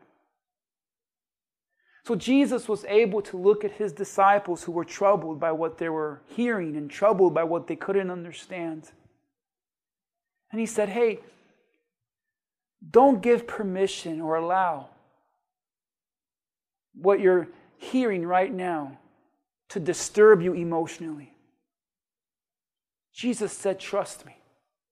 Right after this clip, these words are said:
Will you trust in Jesus today? See, you're here today and you're living life on your own. You're trying to make things happen. You're trying to fix things.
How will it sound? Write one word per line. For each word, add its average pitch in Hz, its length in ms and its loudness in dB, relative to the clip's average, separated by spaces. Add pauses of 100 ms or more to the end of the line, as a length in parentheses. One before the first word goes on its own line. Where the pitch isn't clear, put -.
(2000)
Will 175 140 -2
you 247 160 2
trust 233 440 -2
in 170 120 -8
Jesus 190 420 -4
today? 160 460 -10 (2250)
See, 233 160 -2
you're 202 160 8
here 233 260 0
today 214 480 2
and 175 100 -4
you're 165 240 -12 (880)
living 214 380 6
life 202 300 4
on 208 160 -2
your 202 160 -4
own. 220 220 0
You're 170 100 -8
trying 202 320 -4
to 170 100 -6 (140)
make 196 240 -2
things 208 260 -4
happen. 208 480 0
You're 170 120 -10
trying 202 280 -6
to 175 60 -8
fix 233 420 -4
things. 160 380 -16